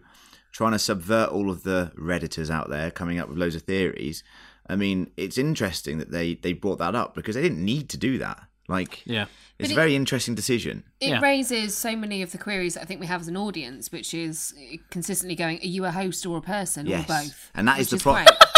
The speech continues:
Speaker 1: That, I mean, or both. Well, Bernard,
Speaker 3: And the
Speaker 1: maybe.
Speaker 3: show as well.
Speaker 1: I mean, th-, th-, that's the problem with the show, to be fair, is the fact that there's always the out card of, "Oh, they were a host," or,
Speaker 2: Mm.
Speaker 1: you know, and that can be a problem, but I think they're handling it quite well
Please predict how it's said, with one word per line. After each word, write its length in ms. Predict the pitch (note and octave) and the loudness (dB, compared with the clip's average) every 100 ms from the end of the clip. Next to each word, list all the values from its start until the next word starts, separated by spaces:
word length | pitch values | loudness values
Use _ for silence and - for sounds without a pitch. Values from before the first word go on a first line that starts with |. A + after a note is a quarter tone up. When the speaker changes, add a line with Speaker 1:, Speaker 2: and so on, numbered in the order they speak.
| - - | 8 10
Speaker 1:
That, 100 | C#5 - | 10 12
I 40 | - | 10
mean, 120 | C#3 - - F#3+ | 12 8 10 10
or 220 | F#3+ G3 F#3 | 12 10 10
both. 340 | G#3 F#3+ G2 - - | 10 10 6 2 -2
Well, 180 | - G#2+ | 4 6
Bernard, 400 | F2 G#2+ G2+ - | 6 6 8 8
Speaker 3:
And 80 | C4+ | 6
the 40 | |
Speaker 1:
maybe. 80 | F2+ | 6
Speaker 3:
show 300 | - C#4+ A#3+ | 6 4 2
as 120 | E3+ | -4
well. 100 | A#3 | 0
Speaker 1:
I 20 | A#2 | 4
mean, 200 | C3+ C3 | 6 4
th-, 140 | E3 D3 | 2 -2
th-, 180 | - F#3 | 0 2
that's 180 | F#3 F3+ | 6 4
the 60 | D#3 | 4
problem 160 | D#3 | 2
with 100 | A#2 | 4
the 60 | G2 | 2
show, 260 | - E2 D2+ | 2 2 0
to 100 | - | -2
be 60 | |
fair, 280 | E2 E2 C#2 | -2 0 0
is 180 | - F2+ | 0 -2
the 60 | F#2+ | 0
fact 280 | F#2+ - - | -2 -2 0
that 260 | E2+ - - | -2 -2 -2
there's 160 | F2 | 0
always 220 | G2 G2 E2+ | 2 2 2
the 120 | F2 | 4
out 240 | E2 D#2+ | 4 2
card 260 | - D#2+ D2+ | -2 0 0
of, 120 | D#2 - | -2 0
"Oh, 320 | A#2 A#2 A2 F2 | 4 6 4 4
they 160 | A2 G2+ | 4 4
were 180 | F#2 | 4
a 40 | E2+ | 2
host," 500 | D#2+ C#2+ D2+ - - | 0 -2 -4 -8 -8
or, 100 | E2 | -4
Speaker 2:
Mm. 240 | E2 D#2+ D2+ | -2 -2 -4
Speaker 1:
you 80 | F#2 | -2
know, 120 | E2 D2 | -2 0
and 120 | G#2+ | 0
that 180 | C3 - | 0 -2
can 300 | A#2+ A#2+ G#2+ | -4 -2 0
be 120 | F#2 | 0
a 60 | F2+ | 0
problem, 340 | B2+ E2 D#2+ | -2 -2 -2
but 80 | D#2+ | 0
I 80 | A#2 | 0
think 180 | D#3 C3 | 0 2
they're 80 | |
handling 500 | A#2+ A#2+ B2+ G2+ F#2+ F2 | 2 2 0 2 0 0
it 120 | - | -4
quite 280 | F#2 F#2 C#2+ | -2 -2 0
well 460 | F#2 E2 C2 D2 | 0 2 0 -6